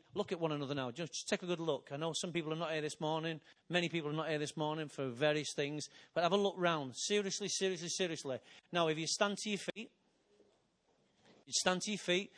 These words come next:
keep having a look round. Come on, keep having a look round. I'm doing this for a specific purpose.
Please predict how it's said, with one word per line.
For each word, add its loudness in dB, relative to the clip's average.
keep -2
having 12
a 0
look 6
round. 4
Come 2
on, 6
keep 0
having 4
a 2
look 2
round. 4
I'm 0
doing 2
this -2
for -2
a 0
specific -4
purpose. 2